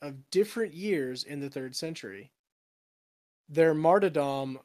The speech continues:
was honored by the Catholic Church with the celebration of Saint Valentine's Day.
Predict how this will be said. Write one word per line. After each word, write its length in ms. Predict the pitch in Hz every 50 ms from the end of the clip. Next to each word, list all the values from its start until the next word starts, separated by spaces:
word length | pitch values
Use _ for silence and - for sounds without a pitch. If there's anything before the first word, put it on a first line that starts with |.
| _ _
was 500 | 139 139 143 147 143 143 139 135 131 - -
honored 460 | - 190 220 226 202 170 143 139 135 131
by 120 | 135 131
the 120 | 123 131
Catholic 400 | - - 156 160 165 - 175 170
Church 580 | - - 170 151 143 135 131 - - - - -
with 180 | - 156 147 143
the 60 | 143
celebration 640 | 135 - 160 156 170 160 156 143 143 139 - - 139
of 100 | 139 -
Saint 380 | - - 151 135 135 - _
Valentine's 600 | - 185 196 180 147 123 - 120 98 95 107 - -
Day. 240 | - - - -